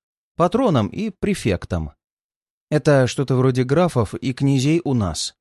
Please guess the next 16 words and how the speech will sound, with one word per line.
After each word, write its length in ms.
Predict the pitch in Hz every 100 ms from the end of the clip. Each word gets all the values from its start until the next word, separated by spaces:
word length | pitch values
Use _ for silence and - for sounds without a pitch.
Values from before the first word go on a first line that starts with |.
| _ _ _ _ _ _ _ _ _
Так 300 | 123 131 131
что 380 | - 180 185 180
будь 280 | 170 160
начеку». 760 | 170 165 - 208 147 120 147 90 - _ _ _ _ _ _ _ _ _
«И 120 | 127
без 240 | 143 170 165
этого 340 | 127 107 101
приходится», 840 | - 101 - 104 90 - - 87 - _
вздыхаю. 720 | 110 104 110 - 92 80 76 76 _ _ _ _ _ _ _ _
«Знал 340 | 87 101 175 202
бы 140 | 185
ты, 120 | 185
сколько 360 | 151 - 180 165
у 80 | 151
меня 260 | 143 151
врагов, 640 | 151 139 107 117 160 -